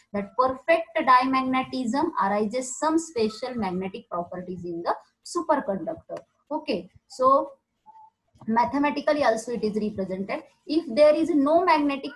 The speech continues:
field inside the superconductor, the relative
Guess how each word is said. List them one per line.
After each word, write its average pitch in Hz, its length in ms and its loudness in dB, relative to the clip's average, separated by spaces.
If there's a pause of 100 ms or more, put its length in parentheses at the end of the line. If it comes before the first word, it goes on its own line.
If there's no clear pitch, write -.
field 262 220 -6
inside 262 520 -4
the 285 140 -6
superconductor, 190 1000 -8 (360)
the 196 140 -6
relative 302 680 -4